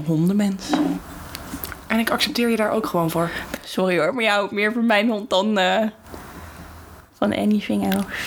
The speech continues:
Speaker 2: Doe er geen uitspraken over.
Speaker 1: Het is waar.
Speaker 2: Hij wil
Speaker 1: Wat
Speaker 2: neither
Speaker 1: jullie niet zien, is dat vannacht gewoon, eh, mijn hond met mijn vriendin heeft geknuffeld in bed. Dus, eh.
Speaker 2: Hij wil neither, eh, confirm nor deny this statement.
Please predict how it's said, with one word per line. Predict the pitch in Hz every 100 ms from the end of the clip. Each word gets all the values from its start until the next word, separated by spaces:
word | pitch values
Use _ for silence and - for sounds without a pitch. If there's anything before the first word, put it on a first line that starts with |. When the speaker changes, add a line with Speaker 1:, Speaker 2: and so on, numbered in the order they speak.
| -
Speaker 2:
Doe | 214
er | 202
geen | 214 202
uitspraken | 196 - 202 202 196
over. | 196 202 202 - - - -
Speaker 1:
Het | 196 208
is | 196
waar. | 196 214 190 285 294 - - - -
Speaker 2:
Hij | 208
wil | 226
Speaker 1:
Wat | 180
Speaker 2:
neither | 240 220
Speaker 1:
jullie | 220 202
niet | 208 262
zien, | - 233 156 165 220 -
is | 180
dat | 180 180
vannacht | - 185 180 -
gewoon, | - 175 175
eh, | 170 165 165 -
mijn | - 151 170
hond | 170 175 170 - -
met | 185 190
mijn | 170
vriendin | 170 180 175 180
heeft | 165
geknuffeld | - - 170 170
in | 160 160
bed. | 156 156 - - -
Dus, | 165 156 -
eh. | 180 170 - - -
Speaker 2:
Hij | 185
wil | 180
neither, | 180 185 185 180 180 -
eh, | -
confirm | - 175 202 196
nor | 196 185
deny | 185 185 180 190
this | 185
statement. | - 190 185 185 190 -